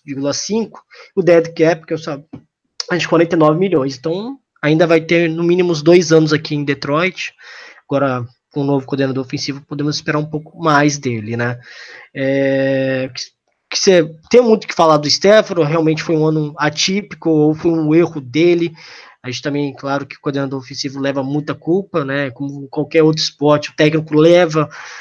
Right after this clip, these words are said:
o coordenador leva essa, essa culpa, mas o jogador também é culpado, né? E o Stafford tá,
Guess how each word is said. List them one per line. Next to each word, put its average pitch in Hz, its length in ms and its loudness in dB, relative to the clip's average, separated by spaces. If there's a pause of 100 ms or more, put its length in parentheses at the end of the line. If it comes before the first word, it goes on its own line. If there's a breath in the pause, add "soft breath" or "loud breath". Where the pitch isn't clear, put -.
(160 loud breath)
o 139 60 -10
coordenador 151 360 2
leva 151 360 2
essa, 139 460 -4 (1040)
essa 131 240 -2
culpa, 190 560 0
mas 151 340 0
o 202 540 -4
jogador 170 360 2
também 180 380 2
é 170 60 0
culpado, 123 640 -4
né? 127 240 -8
E 127 40 -10
o 127 40 -10
Stafford 139 480 -8
tá, 147 200 -4